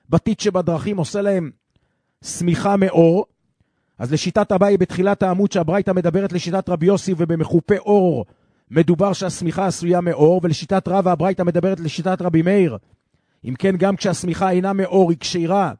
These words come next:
לחליצה, אז אותו אדם מכניס רגליו לתוכה,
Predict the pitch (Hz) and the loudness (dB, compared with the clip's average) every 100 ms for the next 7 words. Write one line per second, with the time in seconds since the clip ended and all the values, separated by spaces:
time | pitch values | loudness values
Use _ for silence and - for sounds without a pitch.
0 | _ _ _ _ 135 156 175 160 156 156 | _ _ _ _ -6 -2 0 0 -2 -4
1 | 131 - _ _ 123 139 214 220 214 226 | -6 -8 _ _ -4 0 4 4 4 2
2 | 185 214 - 185 156 208 202 196 180 - | 2 -2 -2 -4 0 0 0 0 2 2
3 | 170 175 170 | 2 2 0